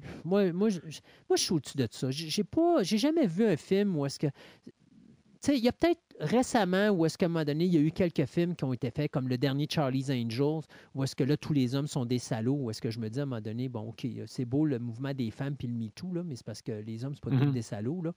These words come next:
Speaker 1: Mais à un moment donné, tu regardes l'œuvre pour ce qu'elle est. Euh, et, et, et, tu sais, tu regardes, j'ai, j'ai toujours dit que tu voudrais faire un, un Breakfast Club aujourd'hui, puis tu serais pas capable. Euh,
Speaker 2: Non.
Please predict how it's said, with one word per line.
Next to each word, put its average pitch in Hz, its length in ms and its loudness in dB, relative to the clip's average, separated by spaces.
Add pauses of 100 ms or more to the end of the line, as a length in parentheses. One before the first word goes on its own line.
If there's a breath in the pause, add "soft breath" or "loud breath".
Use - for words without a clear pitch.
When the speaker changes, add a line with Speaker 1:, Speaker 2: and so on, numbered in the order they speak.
(340 loud breath)
Speaker 1:
Mais 156 480 0
à 156 60 -6
un - 20 0
moment 233 260 0
donné, 220 280 2
tu - 240 -6
regardes 156 400 0
l'œuvre 165 240 2
pour - 180 -2
ce - 80 -14
qu'elle 101 240 -4
est. 101 80 -10 (720 loud breath)
Euh, 127 260 -4
et, 139 160 0
et, 151 680 -6
et, 165 100 -12
tu 269 200 2
sais, 233 80 -2
tu - 140 -4
regardes, 226 340 0
j'ai, 185 220 -4
j'ai 175 140 2
toujours 277 320 2
dit 190 160 0
que - 80 2
tu - 160 -2
voudrais 180 280 0
faire 247 160 0
un, 202 140 2 (140)
un 156 80 4
Breakfast 151 460 0
Club 180 260 2
aujourd'hui, 135 520 -2 (360 soft breath)
puis 165 100 -6
tu - 80 -14
serais - 160 -2
pas 139 120 -2
capable. 117 280 -6 (760 soft breath)
Euh, 107 380 -4
Speaker 2:
Non. 113 140 2